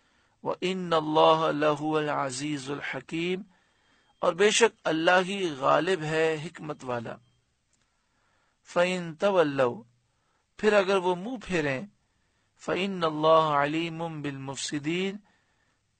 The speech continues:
तो बेशक अल्लाह ताला फसाद करने वालों को खूब जानता है। फसाद करने वाले अल्लाह के अजाब से बच नहीं सकेंगे। सूरह आले इमरान का छठा रुकू मुकम्मल हुआ।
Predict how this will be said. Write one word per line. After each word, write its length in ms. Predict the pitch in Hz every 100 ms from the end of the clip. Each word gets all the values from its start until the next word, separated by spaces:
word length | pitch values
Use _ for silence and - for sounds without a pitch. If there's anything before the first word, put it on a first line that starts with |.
| _
तो 80 | 143
बेशक 400 | 175 202 208 185
अल्लाह 280 | 170 165 151
ताला 400 | 156 147 156 156
फसाद 540 | 151 156 - 190 202 -
करने 340 | 175 160 160
वालों 360 | 147 147 156 160
को 160 | 156 135
खूब 380 | - 214 240
जानता 420 | 170 151 135 - 156
है। 240 | 127 123 104 _ _ _ _ _ -
फसाद 460 | 160 180 208 226
करने 340 | 180 180 165 160
वाले 380 | 156 156 160
अल्लाह 440 | 170 - 160 151 151
के 140 | 160
अजाब 420 | 139 131 143 143
से 200 | 131 - 151
बच 320 | 139 160 -
नहीं 240 | 135 127
सकेंगे। 640 | 120 123 - 120 117 120 - _ _ _ _ _ _ _ _ _ _ _ _ _
सूरह 320 | - 220 240 220
आले 220 | 196 190
इमरान 340 | 180 175 196
का 140 | 180 156
छठा 300 | - 180 196
रुकू 280 | 156 143 151
मुकम्मल 460 | 139 156 147 160
हुआ। 260 | 151 143 135